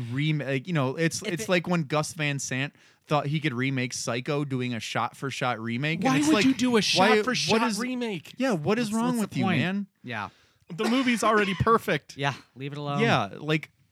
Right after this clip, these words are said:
Speaker 1: it just, mm, pff.
Speaker 3: Shit, I think that Psycho is another one that's like, if you've never seen a horror film, it's so good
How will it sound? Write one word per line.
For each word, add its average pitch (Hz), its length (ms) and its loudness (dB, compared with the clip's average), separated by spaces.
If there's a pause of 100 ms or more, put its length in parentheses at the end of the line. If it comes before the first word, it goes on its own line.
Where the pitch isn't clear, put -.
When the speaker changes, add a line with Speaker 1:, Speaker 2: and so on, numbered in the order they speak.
(500)
Speaker 1:
it - 160 -18
just, - 380 -8 (360)
mm, 135 180 -8
pff. - 280 -16
Speaker 3:
Shit, - 320 -2
I 139 120 2
think 220 240 -6
that 120 260 0 (360)
Psycho 113 520 -2
is 98 160 -6
another 104 260 -6
one 101 220 -8
that's 101 300 -12
like, 92 280 -10 (800)
if 120 140 -8
you've 107 140 -4
never 104 240 -2
seen 98 220 -10
a 101 60 -14
horror 110 340 -6
film, 123 420 -8 (460)
it's 135 200 -2
so 127 340 0
good 113 520 -4